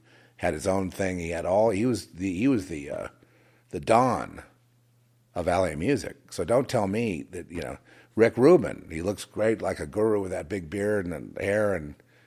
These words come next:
cool, cool thing he's got going on, but basically he ran Sony Columbia. You know, he has, that's a business. So, you know, th-, th-,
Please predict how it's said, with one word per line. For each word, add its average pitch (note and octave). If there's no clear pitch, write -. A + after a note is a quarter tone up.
cool, A#2
cool A#2
thing G#2+
he's G#2
got G2
going G2+
on, G2+
but F2
basically A#2
he G#2+
ran G2
Sony G#2
Columbia. D#3
You E2+
know, -
he F2+
has, F2+
that's F#2+
a A#2
business. -
So, G#2+
you B2
know, G#2+
th-, G#2+
th-, -